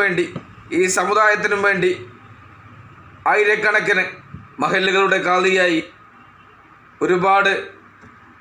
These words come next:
പാണക്കാട്ടെത്തുന്നവർക്ക് താങ്ങും തണലുമായി, ഒരുപാട് ചരിത്രങ്ങൾ തങ്ങളെക്കുറിച്ച് നമ്മൾ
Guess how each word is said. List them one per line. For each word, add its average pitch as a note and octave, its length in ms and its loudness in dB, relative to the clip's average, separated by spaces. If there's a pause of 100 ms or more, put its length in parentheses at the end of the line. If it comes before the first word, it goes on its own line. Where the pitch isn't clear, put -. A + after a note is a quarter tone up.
(100)
പാണക്കാട്ടെത്തുന്നവർക്ക് G3 1080 0 (120)
താങ്ങും G3 260 0 (100)
തണലുമായി, G3 520 2 (680)
ഒരുപാട് G3+ 400 2 (100)
ചരിത്രങ്ങൾ A3 480 2 (120)
തങ്ങളെക്കുറിച്ച് F#3+ 600 0 (680)
നമ്മൾ F3+ 200 0